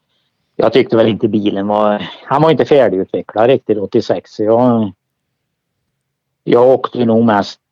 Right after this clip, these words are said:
Opel, eller Skånan istället det året, och vann ju S M det året också. Det blev ett guld till. Och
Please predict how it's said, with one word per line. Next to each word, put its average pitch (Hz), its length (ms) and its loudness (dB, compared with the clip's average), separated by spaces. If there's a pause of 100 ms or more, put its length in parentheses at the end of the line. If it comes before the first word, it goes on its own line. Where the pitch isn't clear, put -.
Opel, - 580 -4
eller 120 400 2
Skånan 92 480 -2
istället 107 400 2
det 104 120 4
året, 95 240 2
och 107 80 2
vann 95 180 -2
ju 92 100 -4
S 117 320 -2
M 110 140 -6
det 113 140 2
året 95 240 -2
också. 92 300 -8
Det 104 80 0
blev 92 140 -4
ett 87 100 -10
guld 85 300 -14
till. 85 320 -16
Och 92 280 -6